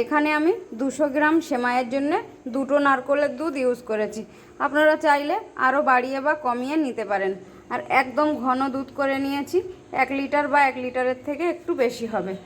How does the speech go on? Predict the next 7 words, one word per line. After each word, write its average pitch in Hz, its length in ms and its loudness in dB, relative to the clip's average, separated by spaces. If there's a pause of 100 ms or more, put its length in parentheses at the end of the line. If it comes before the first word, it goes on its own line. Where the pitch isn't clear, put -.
(380)
তো 262 60 -6 (220)
এবার 302 200 4 (140)
দুধটা 294 360 -2 (380)
কড়াইয়ের 277 380 4
মধ্যে 285 220 -8 (100)
দিয়ে 294 160 0 (320)
একটুখানি 311 540 -4